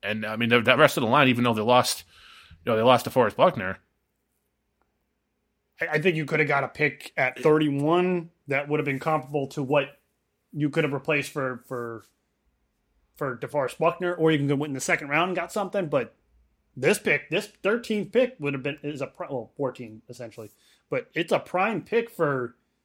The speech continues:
Speaker 2: you to get a talented player, whether it be Jerry Jeudy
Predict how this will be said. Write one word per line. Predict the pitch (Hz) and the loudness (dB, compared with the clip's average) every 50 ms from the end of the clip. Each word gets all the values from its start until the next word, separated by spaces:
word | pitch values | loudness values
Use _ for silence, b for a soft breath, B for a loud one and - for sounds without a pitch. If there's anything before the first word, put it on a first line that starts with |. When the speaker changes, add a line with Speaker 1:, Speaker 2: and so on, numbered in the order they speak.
| _ _ _ _ _ _ _ | _ _ _ _ _ _ _
Speaker 2:
you | 135 139 170 208 | -8 -4 0 2
to | 196 175 | 2 2
get | 139 123 139 170 175 143 - - - | 2 4 4 4 4 4 2 -4 0
a | 165 156 151 143 135 127 120 - _ _ _ _ _ _ _ _ _ - - - - | 2 4 4 4 2 -2 -4 -8 _ _ _ _ _ _ _ _ _ -14 -14 -14 -14
talented | - - - - 165 180 208 220 208 196 165 - - 151 127 - | -16 -10 0 2 2 4 4 4 4 4 2 0 -2 -4 -4 -4
player, | - - 139 151 170 175 170 156 135 120 113 104 - _ _ _ _ _ _ _ _ _ _ _ _ | -12 -6 0 2 4 4 6 4 2 0 -2 -6 -10 _ _ _ _ _ _ _ _ _ _ _ _
whether | - 127 147 156 160 170 165 | 0 2 2 4 6 6 6
it | 147 120 110 | 6 4 4
be | 160 208 254 202 156 135 120 104 - _ _ _ _ - _ _ _ _ _ _ _ _ _ _ _ _ _ _ _ _ _ 120 | 4 6 6 6 6 4 2 -4 -10 _ _ _ _ -20 _ _ _ _ _ _ _ _ _ _ _ _ _ _ _ _ _ -2
Jerry | 117 151 180 180 170 165 | 4 6 6 8 8 6
Jeudy | 156 127 139 175 180 175 165 156 139 127 120 117 | 4 2 4 6 6 6 6 6 4 2 0 -4